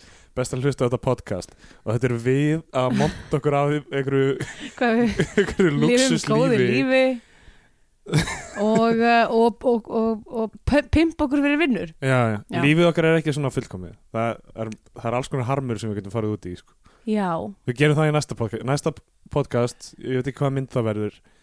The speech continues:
Speaker 1: en þá munum við tala um harminn.
Speaker 2: Við skulum tægra algjör harmneglu
Speaker 1: Já.
Speaker 2: næst.
Speaker 1: Tölum um harm-, harminn í næsta podcasti.
Speaker 2: Mhm.
Speaker 1: Af því að, þú veist, að við erum bæði involverið í, í svona gríni, við erum í improv comedy og við erum
Speaker 2: Mhm.
Speaker 1: að, hérna,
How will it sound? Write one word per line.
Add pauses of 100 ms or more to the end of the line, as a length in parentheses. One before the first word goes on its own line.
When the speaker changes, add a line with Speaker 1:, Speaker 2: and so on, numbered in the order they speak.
(400)
Speaker 1:
en
þá
munum
við
tala
um
harminn.
Speaker 2:
Við
skulum
tægra
algjör
harmneglu
Speaker 1:
Já.
Speaker 2:
næst. (200)
Speaker 1:
Tölum
um (140)
harm-,
harminn
í
næsta
podcasti.
Speaker 2:
Mhm.
Speaker 1:
Af
því
að,
þú
veist, (580)
að
við
erum
bæði
involverið
í, (160)
í
svona
gríni,
við
erum
í
improv
comedy
og
við
erum
Speaker 2:
Mhm.
Speaker 1:
að,
hérna,